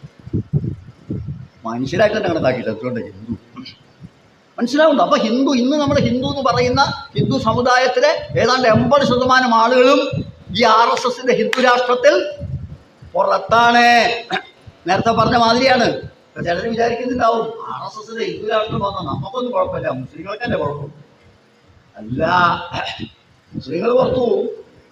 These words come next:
ഹിന്ദുക്കളിൽ ഭൂരിപക്ഷം വരുന്ന, വരുന്ന നമ്പൂരി, നായര്,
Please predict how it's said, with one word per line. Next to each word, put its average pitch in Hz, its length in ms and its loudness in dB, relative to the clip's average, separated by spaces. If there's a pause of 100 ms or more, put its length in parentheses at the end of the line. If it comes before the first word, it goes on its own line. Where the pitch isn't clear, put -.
(720)
ഹിന്ദുക്കളിൽ 247 760 0 (540)
ഭൂരിപക്ഷം 226 600 2
വരുന്ന, 208 300 0 (1900)
വരുന്ന 143 480 -4 (920)
നമ്പൂരി, 180 580 -4 (560)
നായര്, - 680 -4